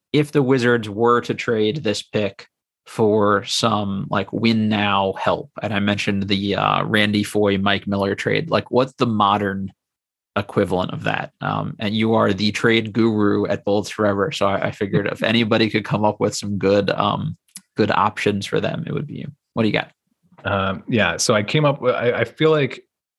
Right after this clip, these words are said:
Speaker 2: the, the Miller and Foye, uh, is such, it hurts, it hurts my heart. Uh, but, um, it, I, I, I, the first reaction was I overshot, and I was like,
Speaker 1: Mm-hmm.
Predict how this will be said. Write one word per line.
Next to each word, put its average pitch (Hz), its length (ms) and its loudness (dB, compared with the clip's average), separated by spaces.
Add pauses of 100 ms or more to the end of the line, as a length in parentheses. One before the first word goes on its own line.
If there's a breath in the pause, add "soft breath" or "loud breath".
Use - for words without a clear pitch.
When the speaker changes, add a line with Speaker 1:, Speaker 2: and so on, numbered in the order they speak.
(140)
Speaker 2:
the, 101 380 -2
the 117 100 2
Miller 110 400 4
and 107 120 0
Foye, 101 440 0
uh, - 240 -12 (840)
is - 100 -10
such, - 560 0 (120)
it - 120 -12
hurts, - 500 -4
it 104 100 -2
hurts 101 240 0
my 104 100 2
heart. 90 360 0 (140)
Uh, 92 260 -2 (300)
but, 101 320 2 (480 loud breath)
um, 98 320 0
it, 127 120 4
I, 107 240 0
I, 117 560 0
I, 127 40 -2 (800)
the 117 140 0
first 160 380 0
reaction 143 380 2
was 110 120 2
I 101 100 4
overshot, 101 640 0
and 95 100 -10
I 92 40 -6
was 90 140 -8
like, 110 120 -2
Speaker 1:
Mm-hmm. 98 60 -2